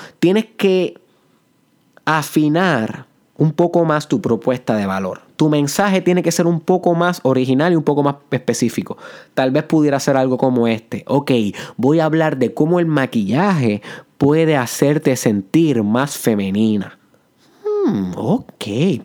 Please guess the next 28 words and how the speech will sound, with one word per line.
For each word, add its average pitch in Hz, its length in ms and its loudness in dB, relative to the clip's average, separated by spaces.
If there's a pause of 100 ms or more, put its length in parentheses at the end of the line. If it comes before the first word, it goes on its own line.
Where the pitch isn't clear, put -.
perfecto. 104 880 -2 (260)
Y 117 60 0
entonces 139 440 0
comienzas 165 640 0
a 139 80 0
desarrollar 139 560 2
un 190 120 0
podcast 208 540 -2
que 135 100 0
es 139 60 2
más 185 340 0 (240)
de 147 160 2
maquillaje 139 760 0
y 147 120 0
feminidad. 117 680 -2 (280)
Right? 143 340 -2 (220)
Y 139 120 2
esa 202 260 -2
combinación 175 960 2
le 147 140 2
da 170 120 2
una 208 220 2
originalidad 151 1000 2
a 139 100 2
la 123 100 0
propuesta 135 560 0
de 135 100 2
valor. 120 300 0